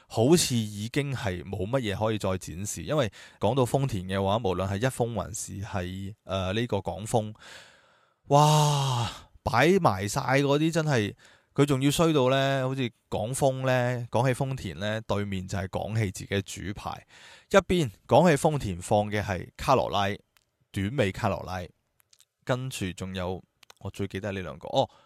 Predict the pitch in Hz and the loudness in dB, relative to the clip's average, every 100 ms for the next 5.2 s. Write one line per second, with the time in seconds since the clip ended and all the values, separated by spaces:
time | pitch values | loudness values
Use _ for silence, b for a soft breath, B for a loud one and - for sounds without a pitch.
0 | b - 117 117 113 113 117 117 120 117 | b -2 2 4 4 4 2 0 -2 -4
1 | 117 95 127 147 147 143 104 98 98 - | -4 -2 0 4 2 4 2 2 -2 -6
2 | - 113 104 104 110 147 113 131 127 113 | 0 2 4 2 -2 -4 -8 -6 -4 -4
3 | 95 - 107 104 107 98 92 98 95 95 | -4 -8 -8 -4 0 0 0 -4 -4 -6
4 | - 98 90 90 95 - 98 92 98 104 | -8 -8 -6 -8 -12 -10 -8 -6 -2 0
5 | 95 | 0